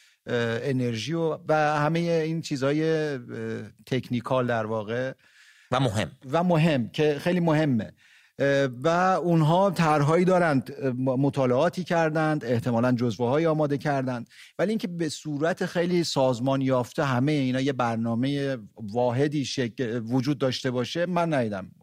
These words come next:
Speaker 1: شاید، اه، گروهی، حزبی، سازمانی همچین چیزی داشته باشه، ولی تا جایی که من می-، من ندیدم اونجوری.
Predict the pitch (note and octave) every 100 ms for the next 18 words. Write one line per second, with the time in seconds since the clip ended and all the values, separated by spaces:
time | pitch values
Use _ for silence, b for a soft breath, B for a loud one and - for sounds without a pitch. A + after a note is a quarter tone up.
0 | - A2+ C3+ A#2 C3+ B2 A#2 A2 b b
1 | b A2+ B2+ C#3+ C3 C#3 C#3 C3+ C#3 -
2 | B2+ A2+ C3 C#3+ C#3+ - A2+ A#2 B2+ A2
3 | A#2+ C3+ C3 C#3 A#2+ - D3+ D#3+ - D#3
4 | D3+ B B B - E3 E3+ E3+ D3+ C3+
5 | B2 C3+ D3+ F3 E3 C#3+ C3+ C#3 C3+ E3+
6 | F3+ D#3 A2+ G#2 G2 G2 G2 E2+